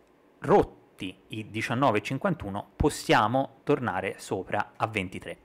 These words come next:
Nella parte bassa, invece, banalmente, si trovano i livelli di bottom, quindi tredici e settantatré e poi questa bellissima area in zona undici e ventiquattro.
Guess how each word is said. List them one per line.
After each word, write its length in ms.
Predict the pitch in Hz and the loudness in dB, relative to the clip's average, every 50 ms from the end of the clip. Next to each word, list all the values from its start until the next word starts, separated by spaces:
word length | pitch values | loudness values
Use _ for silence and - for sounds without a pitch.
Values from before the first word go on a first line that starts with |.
| _ _ _ _ _ - _ - - _ _ _ _ _ _ _ _ _ - | _ _ _ _ _ -20 _ -20 -20 _ _ _ _ _ _ _ _ _ -8
Nella 180 | - 120 120 113 | -2 -2 0 4
parte 260 | - 110 - - 208 | 4 4 4 4 4
bassa, 540 | 185 131 92 - - - - 131 127 - - | 4 4 4 2 0 0 2 2 2 2 0
invece, 540 | - 147 170 151 87 85 82 - - 110 - | 0 0 2 2 2 0 -2 -2 -4 -4 -4
banalmente, 840 | - 117 107 104 104 120 131 104 87 80 82 - - - 101 - - _ | -4 -2 0 2 2 2 2 0 -4 -8 -10 -10 -6 -6 -6 -6 -8 _
si 200 | - - - 131 | -16 -10 -10 -8
trovano 500 | - 104 92 87 85 90 92 92 - _ _ _ | -4 -2 -2 -2 -2 -4 -6 -8 -10 _ _ _
i 80 | - 131 | -8 -4
livelli 380 | 127 113 98 92 92 92 92 | -2 0 0 -2 -2 -4 -8
di 80 | 92 95 | -8 -6
bottom, 540 | 90 90 90 85 - _ - 95 90 85 - | -6 -6 -6 -6 -10 _ -10 -10 -10 -12 -14
quindi 440 | - - 113 101 92 87 90 - _ - | -8 -4 -2 -2 -2 -4 -8 -12 _ -6
tredici 420 | - 120 123 123 110 104 95 - | -2 0 0 0 0 0 -2 -4
e 40 | 104 | -6
settantatré 720 | - - - - - 123 131 147 - 170 - - 90 - - _ _ _ _ _ _ _ _ _ _ | -6 -8 -10 -4 -2 -2 0 2 0 0 0 -2 -8 -8 -12 _ _ _ _ _ _ _ _ _ _
e 120 | - 185 | -6 -6
poi 480 | 175 - - 87 80 87 101 - _ _ _ _ _ _ _ _ _ _ - - | -2 -2 -2 -2 -2 -2 -4 -8 _ _ _ _ _ _ _ _ _ _ -8 0
questa 340 | - 143 113 - - 110 | 2 2 2 4 2 0
bellissima 880 | 98 101 101 113 98 95 117 151 170 - - - - 104 92 85 - - - | 0 0 -2 -4 -2 -2 -2 -4 -4 -6 -6 -8 -10 -10 -10 -10 -12 -10 -4
area 380 | - 120 95 90 95 101 131 - - - - _ | 0 0 0 0 0 -2 -4 -4 -6 -14 -16 _
in 160 | - 190 208 | -4 -2 -2
zona 340 | 147 110 87 92 87 98 - _ - | 0 -2 -4 -6 -6 -10 -10 _ -2
undici 380 | 180 175 165 160 147 - - | 0 2 2 2 2 2 0
e 40 | - | 0
ventiquattro. 680 | 95 98 90 - - - - - - - - - - - | 0 -2 -8 -8 -10 -10 -10 -10 -12 -12 -18 -20 -20 -20